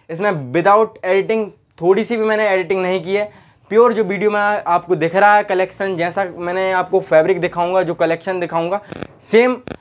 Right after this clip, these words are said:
नॉर्मल जो वीडियो रहती है मोबाइल से बनी गई ये वीडियो है, इसमें कोई भी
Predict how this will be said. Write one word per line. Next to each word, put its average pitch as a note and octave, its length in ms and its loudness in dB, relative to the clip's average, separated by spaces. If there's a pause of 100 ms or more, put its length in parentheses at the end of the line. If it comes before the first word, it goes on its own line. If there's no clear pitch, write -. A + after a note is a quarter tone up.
(220)
नॉर्मल A3 360 4
जो G#3+ 80 0
वीडियो F#3+ 260 2
रहती F#3 260 2
है G3 100 0
मोबाइल F#3+ 320 2
से A3 200 -2 (200)
बनी F3 300 0
गई G3 120 2
ये G3 140 0
वीडियो E3+ 340 0
है, F#3+ 140 -2 (340)
इसमें G3+ 200 -2
कोई G#3 220 2
भी A#3 180 -2